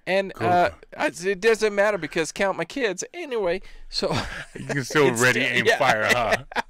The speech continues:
Speaker 1: <laughs> So I think it has to do with, like, take everything that he <laughs> is, and that's what you're not.
Speaker 2: Okay.
Speaker 1: And that's what he's after. So,
Speaker 2: Not
Speaker 1: yeah.
Speaker 2: short,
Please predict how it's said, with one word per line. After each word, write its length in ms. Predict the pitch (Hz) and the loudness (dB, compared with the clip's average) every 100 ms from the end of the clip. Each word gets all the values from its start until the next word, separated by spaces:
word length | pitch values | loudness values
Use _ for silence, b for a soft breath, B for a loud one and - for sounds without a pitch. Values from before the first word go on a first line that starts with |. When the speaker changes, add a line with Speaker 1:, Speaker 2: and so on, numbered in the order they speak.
| - | -10
Speaker 1:
<laughs> 240 | - - | -20 -14
So 300 | - 247 - | -2 0 0
I 220 | - - | -2 -2
think 260 | 262 269 226 | -2 -6 -6
it 120 | 185 | -4
has 240 | 160 170 165 | -2 -2 -4
to 100 | 170 | -6
do 240 | 170 160 | -2 2
with, 280 | 151 135 - | 2 2 2
like, 300 | 143 135 - _ b b b b b b | 0 0 -2 _ b b b b b b
take 320 | - 214 - - | 0 0 0 2
everything 560 | 180 214 240 226 214 | 2 2 -2 -2 -2
that 160 | 196 175 | 0 -2
he 240 | - 226 | -2 -6
<laughs> 80 | 226 | -4
is, 760 | 151 175 151 185 160 220 - - - - - _ _ _ b b b b - | 2 4 4 4 2 2 -2 -4 -12 -20 -20 _ _ _ b b b b -10
and 180 | 156 147 | -8 -2
that's 360 | 156 160 - - b | 0 0 -2 -12 b
what 200 | 139 156 | -2 0
you're 280 | 143 139 139 | 2 2 2
not. 480 | 139 160 131 - _ | 2 0 0 -4 _
Speaker 2:
Okay. 160 | - 107 | -8 -4
Speaker 1:
And 100 | 143 | 0
that's 220 | 139 - | -2 -2
what 100 | 135 | -6
he's 180 | 143 135 | -6 -6
after. 320 | 143 139 - | -8 -8 -20
So, 160 | _ 127 | _ -2
Speaker 2:
Not 160 | 147 | -2
Speaker 1:
yeah. 60 | 156 | -2
Speaker 2:
short, 320 | 156 135 147 | -2 -2 -4